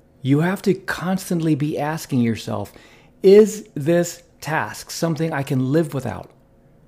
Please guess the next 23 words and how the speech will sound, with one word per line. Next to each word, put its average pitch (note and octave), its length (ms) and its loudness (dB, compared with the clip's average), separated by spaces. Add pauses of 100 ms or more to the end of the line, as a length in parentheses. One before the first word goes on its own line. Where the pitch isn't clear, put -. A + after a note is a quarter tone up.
(520)
Does D3 220 -2
it C#3+ 100 -2
multiply D3+ 800 0
my C#3 220 -2
time?" C3+ 560 -6 (880)
Does C#3 200 -4
what E3 240 2
I'm, F#3 320 2 (280)
does D#3 160 0
what G#3 200 4
I'm F3+ 220 4
doing F3 420 6
right D3+ 260 2
now C3+ 480 0
create C#3+ 460 0
more C#3+ 340 4
time E3 460 -2
tomorrow D3 760 0 (440)
or C#3 140 0
less? G#2+ 520 -8 (1400)
So - 180 -8
give F3+ 280 4
yourself A#2 580 -4